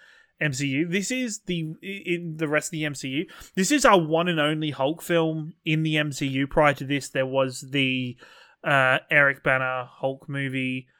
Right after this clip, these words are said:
um, which I always forget. Is that actually linked to this movie in any way, other than,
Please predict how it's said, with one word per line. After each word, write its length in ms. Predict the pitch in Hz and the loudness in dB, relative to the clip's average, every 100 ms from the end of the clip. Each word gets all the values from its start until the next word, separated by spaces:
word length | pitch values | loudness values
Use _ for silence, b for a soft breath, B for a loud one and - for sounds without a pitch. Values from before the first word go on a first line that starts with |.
| _ _ - | _ _ -4
um, 560 | 139 131 131 131 135 - | 0 2 2 0 -4 -4
which 160 | 233 | 4
I 20 | |
always 220 | 330 359 - | 6 4 0
forget. 400 | 254 240 143 _ | 2 2 2 _
Is 280 | 311 381 - | 0 0 0
that 400 | 262 226 143 156 _ | 6 6 6 0 _
actually 380 | 180 - - 190 | -2 -2 -4 -2
linked 300 | 156 147 156 | 0 -2 -6
to 80 | 147 | -6
this 220 | 147 - | -4 -4
movie 400 | 127 113 120 120 | -8 -8 -10 -10
in 80 | 120 | -12
any 180 | 123 127 | -14 -12
way, 300 | 131 151 - | -8 -8 -4
other 240 | 160 160 | -2 -2
than, 240 | 151 151 | -2 -4